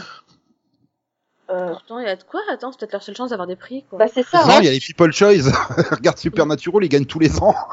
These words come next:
Speaker 1: Ouais, enfin, je vais reprendre ton... je, je vais reprendre ton exemple de tout à l'heure. Euh, il y a... Oui, enfin, nulle part tu vas marquer, euh, nominé aux People's Choice, quoi.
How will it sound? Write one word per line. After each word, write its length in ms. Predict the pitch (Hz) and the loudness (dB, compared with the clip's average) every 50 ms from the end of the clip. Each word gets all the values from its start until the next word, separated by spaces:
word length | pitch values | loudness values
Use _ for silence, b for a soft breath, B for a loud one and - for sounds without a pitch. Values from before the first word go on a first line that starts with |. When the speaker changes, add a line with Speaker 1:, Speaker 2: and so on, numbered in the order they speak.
| - - | -2 2
Speaker 1:
Ouais, 60 | 254 285 | 2 4
enfin, 240 | 339 - 294 - 220 | 4 4 4 2 4
je 60 | - | 2
vais 80 | 247 254 | 0 0
reprendre 340 | 254 - - 294 262 262 262 | 0 -2 -2 -2 -2 -2 0
ton... 520 | - 233 226 220 214 208 202 190 190 185 196 | 0 0 2 2 2 0 0 -2 -4 -4 -6
je, 100 | 202 - 220 | -8 -8 -8
je 60 | 202 | -8
vais 80 | 196 208 | -8 -8
reprendre 240 | 214 - 240 226 - | -6 -4 -4 -2 -2
ton 80 | 226 | -2
exemple 260 | 220 208 - 220 220 208 | -4 -2 -2 -4 -4 -4
de 60 | 208 | -6
tout 100 | - 208 | -8 -6
à 80 | - 196 | -2 0
l'heure. 140 | 247 330 b b b b b - - | 0 0 b b b b b 2 4
Euh, 160 | 202 165 - | 4 4 2
il 60 | - 190 | 0 -2
y 40 | - | -4
a... 40 | - 214 185 _ - 220 | -4 -6 -10 _ -10 -8
Oui, 240 | 254 269 240 170 165 _ - | -6 -6 -6 -8 -10 _ -18
enfin, 160 | 185 - 202 | -10 -6 -4
nulle 160 | 208 226 247 240 | -4 -4 -2 -2
part 140 | 311 302 | -2 -4
tu 100 | 302 - | -4 -4
vas 80 | 208 202 | -6 -4
marquer, 420 | 190 180 180 - - 254 285 285 | -4 -6 -6 -6 -8 -6 -4 -2
euh, 120 | 233 202 185 | 0 -2 0
nominé 360 | 202 220 220 214 214 226 269 | 0 -2 -4 -2 -2 0 0
aux 80 | 285 226 | 0 0
People's 360 | - - 180 - 196 196 - | -2 -4 -4 -4 -4 -4 -2
Choice, 260 | - 302 285 254 240 - | 0 2 2 2 0 -2
quoi. 140 | - 160 - | -4 -6 -6